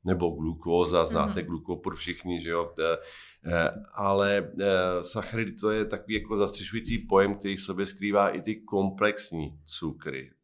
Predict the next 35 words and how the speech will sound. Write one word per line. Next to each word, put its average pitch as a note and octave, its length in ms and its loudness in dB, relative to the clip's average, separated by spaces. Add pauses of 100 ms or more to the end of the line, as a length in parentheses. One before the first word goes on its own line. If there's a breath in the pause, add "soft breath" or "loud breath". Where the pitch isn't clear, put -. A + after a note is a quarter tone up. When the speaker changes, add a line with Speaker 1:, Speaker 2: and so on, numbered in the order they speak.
(140)
Speaker 1:
škroby, D#2 640 0
nesladké. F#2 640 -2
Speaker 2:
Mhm. - 80 -18 (400 loud breath)
Speaker 1:
A F2+ 80 -2
na G#2 140 4
nich G#2+ 220 2
by F#2+ 100 -2
měl F2+ 200 0
být D#2 180 -6
postaven D2+ 500 -8
ten D2+ 180 -8
jídelníček, C#2+ 580 -12
protože F#2 360 -10
z - 100 -8
nich F#2+ 220 -2
se G2+ 140 0
ty F#2+ 280 -2 (340 loud breath)
jednotlivé, G2 720 2 (220)
eh, E2+ 40 -8 (320)
jednotky F2 580 -2
toho E2 460 -4
jednoduchého E2+ 560 -2
cukru, F2+ 720 -4
o-, D#2 200 -4
oddělují F2 640 -4
pozvolna, F#2 840 2 (340 loud breath)
nemají F2+ 340 0
tak E2 200 -10
vysoký E2 400 -8
glykemický D#2 640 -10
index, D2+ 400 -4
střebávají D#2+ 520 -4
se - 160 -14
pozvolna, D2+ 640 -4
pomalu D#2 540 -4